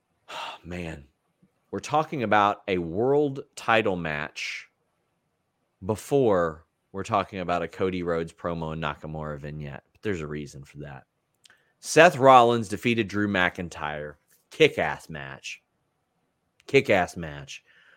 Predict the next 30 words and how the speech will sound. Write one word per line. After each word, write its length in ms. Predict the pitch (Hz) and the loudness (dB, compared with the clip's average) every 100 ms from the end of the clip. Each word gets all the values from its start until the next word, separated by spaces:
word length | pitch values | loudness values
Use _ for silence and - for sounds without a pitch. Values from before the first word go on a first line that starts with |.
| _ _ | _ _
A 60 | - | 0
pay-per-view 500 | 143 127 107 110 107 | 2 2 0 -2 -2
quality 460 | 110 98 92 95 | 0 2 2 -2
match. 360 | 87 80 78 - | -6 -6 -8 -6
Wish 280 | 104 131 135 | -2 0 2
I 80 | |
could, 200 | 113 127 107 | 0 0 0
I, 120 | 113 | 0
I 120 | 131 | 0
would 120 | 131 | 2
like 140 | 143 139 | 2 2
to 80 | |
see 160 | - 127 | -4 -4
it 80 | 101 | -2
without 240 | 107 87 | -2 -2
commercials 500 | 95 95 87 104 87 | -6 -8 -6 -8 -10
as 140 | 85 92 | -6 0
well, 340 | 87 87 - _ - _ _ | 2 0 -4 _ -20 _ _
'cause 100 | 101 | -18
commercials 460 | - 101 92 98 95 | -8 -6 -6 -4 -2
ate 140 | 87 | 0
up 140 | 87 | 0
a 40 | 87 | 0
lot 240 | 82 85 | 0 0
of 160 | 92 92 | 0 -2
it. 160 | 104 - _ _ _ _ _ _ _ - | -6 -10 _ _ _ _ _ _ _ -6
Man, 160 | 104 | -4
Drew 540 | 95 113 143 151 151 123 | -2 2 6 6 6 2
seems 540 | - 123 113 113 104 | -2 -2 0 -2 -6
motivated. 720 | 92 85 78 73 67 65 58 | -4 -4 -4 -6 -10 -12 -18